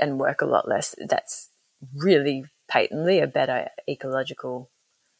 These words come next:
contribution to the world. And if it makes your own life better, then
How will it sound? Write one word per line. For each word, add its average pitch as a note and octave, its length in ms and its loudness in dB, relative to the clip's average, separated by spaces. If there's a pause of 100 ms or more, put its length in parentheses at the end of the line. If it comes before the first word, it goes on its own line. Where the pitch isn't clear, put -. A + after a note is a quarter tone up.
(220)
contribution C#3 640 0
to - 100 -4
the C#3 100 -2
world. C#3 440 0
And D3+ 160 0
if D3 100 -4
it - 80 -2
makes E3 280 -2
your D3 160 -2
own D#3 120 -2
life C#3 280 -4
better, B2+ 380 0 (120)
then C3 560 -8